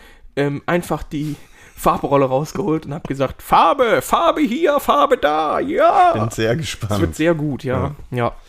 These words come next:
Speaker 1: Und total bescheuert, ich hatte vorher noch nie eine Kombi an. Ivo meinte zu mir, „Bist du deppert?“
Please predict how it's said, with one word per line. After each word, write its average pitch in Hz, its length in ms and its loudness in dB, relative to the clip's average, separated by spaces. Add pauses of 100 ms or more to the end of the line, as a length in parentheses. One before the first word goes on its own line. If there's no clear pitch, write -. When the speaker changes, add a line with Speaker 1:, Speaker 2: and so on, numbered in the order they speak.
Speaker 1:
Und 151 200 2 (120)
total 175 280 -2
bescheuert, 185 300 -2
ich - 80 -4
hatte 175 120 -4
vorher 180 180 -2
noch 175 80 -2
nie 175 100 -2
eine 175 100 -2
Kombi 175 300 -4
an. 147 220 -8 (680)
Ivo 180 240 2
meinte 175 380 0
zu - 140 -8
mir, 165 220 -2 (380)
„Bist 127 400 -10
du 165 40 -8
deppert?“ 120 640 -6